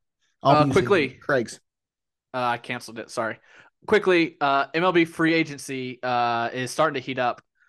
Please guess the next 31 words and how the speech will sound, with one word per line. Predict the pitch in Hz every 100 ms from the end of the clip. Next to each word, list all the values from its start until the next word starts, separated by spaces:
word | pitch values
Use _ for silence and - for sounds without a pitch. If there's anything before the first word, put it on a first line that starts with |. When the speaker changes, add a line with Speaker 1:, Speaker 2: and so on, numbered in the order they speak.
| _ _ -
Speaker 2:
Uh, | 131 123 120 117 113 117 113 113 117 131
Jacob | 139 147 170
Speaker 1:
What | 160
Speaker 2:
deGrom | - 147 262
Speaker 1:
was | 262
today? | - 104 90 82 - _
Holy | 180 262 196
Speaker 2:
to |
the | 165 170
Speaker 1:
smokes. | 165
Speaker 2:
Rangers. | 151 151 151 139 139 165 170 _ _ _
Uh, | 135 120 120
Justin | 131 131 131 156
Verlander | 143 147 147 143 139 135
to | 143
the | 123
Mets | 123 139 151 - - -
and, | 123 120 120 -
uh, | 123 113
Trey | 113 143 135
Turner | - 127 117
to | -
the | 117
Phillies. | - - 123 110 85 - - _ - _
Uh, | - 180 180
deGrom | 175 185 185 220
was | 202
Speaker 1:
Eleven |
Speaker 2:
last | 196 -
Speaker 1:
years. | 214 208
Speaker 2:
week. | 170 143 175